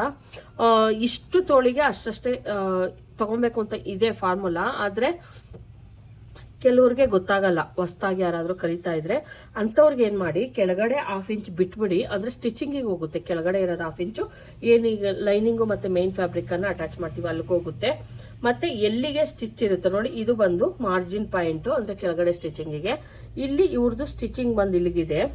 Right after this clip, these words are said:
ನೋಡಿ, ಸ್ಟಿಚಿಂಗ್ ಬಂದು ಇಲ್ಲಿಗಿದೆ. ನಾನು ಇಲ್ಲಿಗೆ ಮಾರ್ಕ್ ಹಾಕೊಂಡಿದ್ದೀನಿ, ಯಾಕಂದ್ರೆ ಇಲ್ಲಿ ಕಟ್ ಮಾಡಿದ್ರೆ ಇಲ್ಲಿಗೆ ಸ್ಟಿಚ್ ಬರೋದದು.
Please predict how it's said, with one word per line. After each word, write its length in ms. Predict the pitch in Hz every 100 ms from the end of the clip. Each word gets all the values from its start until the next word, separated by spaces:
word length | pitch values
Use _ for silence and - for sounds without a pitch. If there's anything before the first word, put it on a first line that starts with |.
| -
ನೋಡಿ, 220 | 208 208
ಸ್ಟಿಚಿಂಗ್ 440 | 349 - 196 220 208
ಬಂದು 180 | 185 175
ಇಲ್ಲಿಗಿದೆ. 500 | 160 160 180 339 -
ನಾನು 220 | 214 233
ಇಲ್ಲಿಗೆ 260 | 220 214 220
ಮಾರ್ಕ್ 240 | 170 156
ಹಾಕೊಂಡಿದ್ದೀನಿ, 480 | 160 - 151 143 143 120 - - -
ಯಾಕಂದ್ರೆ 280 | 240 294
ಇಲ್ಲಿ 140 | 254 240
ಕಟ್ 280 | 240 202 214
ಮಾಡಿದ್ರೆ 300 | 208 202 294
ಇಲ್ಲಿಗೆ 360 | 202 202 240
ಸ್ಟಿಚ್ 340 | 240 190 185 -
ಬರೋದದು. 480 | 170 160 147 135